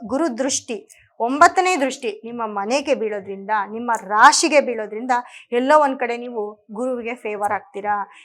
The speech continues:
ನೀವೇನ್ ಕಷ್ಟ ಪಡ್ತಿದ್ರಿ ಪಾಪ, ಅದರಿಂದ ಸ್ವಲ್ಪ ಹೊರಗಡೆ ಬರ್ತೀರಾ. ಮತ್ತೆ ನಿಮ್ಮ ಒಂದು, ಎಲ್ಲೋ ಒಂದ್ ಕಡೆ ನಿಮ್ಗೆ ಹಣಕಾಸಿನ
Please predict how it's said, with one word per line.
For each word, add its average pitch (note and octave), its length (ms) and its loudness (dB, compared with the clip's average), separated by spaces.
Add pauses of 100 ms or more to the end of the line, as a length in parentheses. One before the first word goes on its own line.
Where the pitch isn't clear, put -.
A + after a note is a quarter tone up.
(100)
ನೀವೇನ್ B3 380 -6
ಕಷ್ಟ A#3+ 280 -4
ಪಡ್ತಿದ್ರಿ A3 500 -8
ಪಾಪ, G#3 300 -10
ಅದರಿಂದ G#3 300 -6
ಸ್ವಲ್ಪ A3 320 -10
ಹೊರಗಡೆ G#3 400 -8
ಬರ್ತೀರಾ. A3+ 580 0 (280)
ಮತ್ತೆ D#4 240 2
ನಿಮ್ಮ D4+ 320 0
ಒಂದು, C4+ 440 2 (160)
ಎಲ್ಲೋ E4 220 8
ಒಂದ್ D#4+ 160 0
ಕಡೆ D#4 160 2
ನಿಮ್ಗೆ C#4+ 600 0
ಹಣಕಾಸಿನ F4 760 6